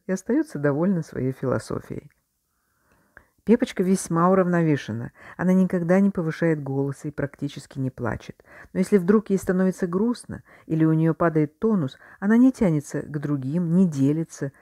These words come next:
а тихо уединяется в своей скорлупке и не высовывает оттуда колоритного, слегка орлиного испанского носика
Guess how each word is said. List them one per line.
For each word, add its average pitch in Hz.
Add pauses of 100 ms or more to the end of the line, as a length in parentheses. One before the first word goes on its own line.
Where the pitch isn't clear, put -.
(200)
а 170
тихо -
уединяется 147
в 135
своей 139
скорлупке 185 (360)
и 220
не 214
высовывает 135
оттуда 139
колоритного, 135 (180)
слегка 143
орлиного 135
испанского 120
носика 180